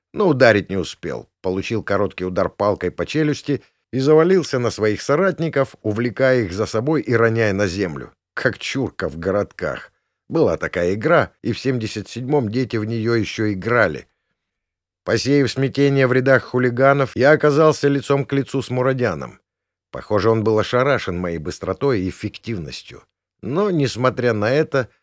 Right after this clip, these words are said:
одержимость и желание проучить врага не давали ему прислушаться к голосу разума и отступить.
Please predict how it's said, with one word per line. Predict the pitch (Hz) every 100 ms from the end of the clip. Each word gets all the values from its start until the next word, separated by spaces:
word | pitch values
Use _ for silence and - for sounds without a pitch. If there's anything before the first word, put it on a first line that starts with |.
| -
одержимость | 120 123 139 117 180 156 127 -
и | 120
желание | 127 135 143 123
проучить | 92 110 127 123 - 113 87
врага | 90 110 160 160 - _
не | 170 185
давали | 170 165 160 156
ему | 139 143
прислушаться | 139 127 - 117 - - 123
к | 101
голосу | 101 113 104 - 117
разума | 156 135 117 113 113
и |
отступить. | 110 - 147 - 143 120 -